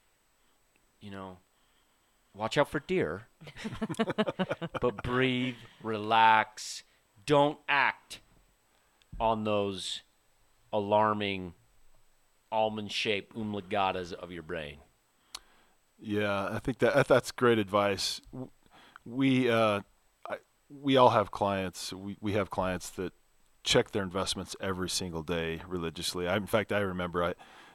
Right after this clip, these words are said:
Speaker 2: this is a client, well, he's still a client. He's been a client for over twenty-five <laughs> years, but he would get his little notebook out and write down every stock price every day, a jour-, in his journal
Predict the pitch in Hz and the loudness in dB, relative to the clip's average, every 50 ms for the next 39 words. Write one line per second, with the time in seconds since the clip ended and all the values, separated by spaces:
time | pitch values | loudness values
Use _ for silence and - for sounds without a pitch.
0 | _ _ - - 120 110 - 101 90 87 92 87 - - - 98 95 92 92 85 | _ _ -14 -10 -10 -8 -6 -8 -6 -6 -6 -8 -8 -6 -6 -4 -4 -4 -6 -8
1 | - _ 127 123 127 120 104 - - 180 202 165 - - - 92 90 87 85 82 | -10 _ -4 -2 -2 0 0 0 0 0 0 0 -2 -2 -4 -2 -2 -2 -4 -6
2 | 92 95 90 - - - 107 101 95 - 104 101 101 - - 85 - 92 98 90 | -8 -10 -12 -12 -8 -6 -6 -4 -4 -4 -4 -4 -4 -4 -8 -8 -6 -4 -4 -4
3 | 90 - - - 98 92 85 - 101 92 90 - 110 110 98 117 98 87 - - | -4 -4 -4 -4 -4 -6 -6 -4 -2 -2 -2 -2 -2 -2 -2 -2 -2 -4 -8 -10
4 | - - - - - - - - _ _ _ - 113 - 104 131 135 131 123 120 | -14 -20 -20 -20 -20 -20 -20 -20 _ _ _ -6 -4 0 4 6 6 6 6 6
5 | 110 101 - - 123 117 117 113 104 107 117 110 110 104 110 113 117 - - 107 | 4 2 -2 0 2 2 2 2 0 0 0 0 0 2 4 4 2 2 2 -2
6 | 95 - - 98 98 95 - 78 85 85 92 101 104 95 - 107 101 101 98 98 | -4 -2 0 2 2 2 0 -2 -4 -2 -2 0 -2 -2 -4 -4 -4 -2 -2 -4
7 | 92 90 - 92 95 85 95 85 - - - 98 90 - - - 92 85 82 78 | -6 -6 -8 -8 -10 -8 -6 -6 -4 -4 -2 -2 -4 -4 -4 -6 -8 -6 -6 -8
8 | - - 101 101 87 90 85 - 92 87 85 85 85 - - 113 110 104 101 - | -8 -8 -10 -10 -10 -12 -12 -10 -10 -10 -10 -10 -8 -6 -4 -2 -2 -2 -2 -4
9 | 104 104 98 92 87 - - - 101 95 90 85 80 | -6 -6 -6 -6 -8 -10 -10 -10 -10 -10 -8 -10 -10